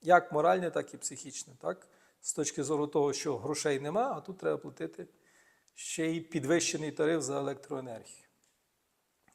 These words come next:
У цій ситуації, ну, на мою думку, тільки антинародна влада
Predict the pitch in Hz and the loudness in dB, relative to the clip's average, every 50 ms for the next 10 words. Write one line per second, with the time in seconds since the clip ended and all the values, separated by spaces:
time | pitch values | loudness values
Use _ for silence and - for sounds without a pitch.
0 | - - 143 - 226 220 - - 208 196 - 214 226 240 240 240 - 170 143 131 | -10 -6 -4 -2 0 2 2 4 4 4 4 8 8 8 8 6 4 0 0 -4
1 | 131 127 - - - - - _ _ _ _ - 180 165 160 156 156 160 160 156 | -6 -10 -14 -18 -20 -20 -20 _ _ _ _ -4 -2 0 2 2 2 4 4 2
2 | 151 147 147 151 147 147 143 - - 143 135 131 127 131 135 - 139 156 127 123 | 2 2 0 -2 -4 -4 -6 -8 -6 -4 -4 -2 -4 -6 -8 -10 -12 -12 -12 -10
3 | - - 214 208 190 190 - 190 190 190 196 190 196 190 185 190 185 180 175 170 | -8 -6 -6 -6 -4 0 2 2 4 8 8 8 8 8 6 0 2 4 4 6
4 | 175 175 165 156 160 160 156 160 160 147 131 117 123 147 190 | 6 4 4 2 0 -2 2 4 4 4 4 4 0 -8 -10